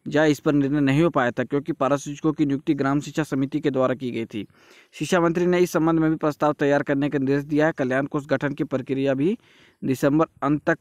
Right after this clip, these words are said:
पूरी कर ली जाएगी। सेवा शर्त नियमावली बनने के बाद लगभग पारा शिक्षकों का निधन हुआ है, पचास पारा शिक्षकों का। और, अ, स-, संजय दुबे ने बताया, अब तक एक भी शिक्षक के आश्रित को नौकरी नहीं मिली है।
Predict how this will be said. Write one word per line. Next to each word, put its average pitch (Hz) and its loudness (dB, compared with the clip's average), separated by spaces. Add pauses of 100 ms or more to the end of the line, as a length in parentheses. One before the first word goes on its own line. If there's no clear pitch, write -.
पूरी 135 2
कर 135 0
ली 135 2
जाएगी। 143 0
सेवा 143 0
शर्त 139 -4
नियमावली 139 2
बनने 135 0
के 135 -4
बाद 143 2
लगभग 135 0
पारा 127 0
शिक्षकों 131 -4
का 160 0
निधन 123 0
हुआ 151 2
है, 180 -2
पचास 143 -4
पारा 123 -6
शिक्षकों - -12
का। 160 -2 (640)
और, 110 -2
अ, - -10 (480)
स-, - -14
संजय 131 0
दुबे 147 4
ने 156 2
बताया, 151 2
अब 139 0
तक 151 -2
एक 135 0
भी 143 -2
शिक्षक 139 -4
के - -4
आश्रित 127 -2
को 156 0
नौकरी 127 -4
नहीं 123 0
मिली 123 0
है। 170 -2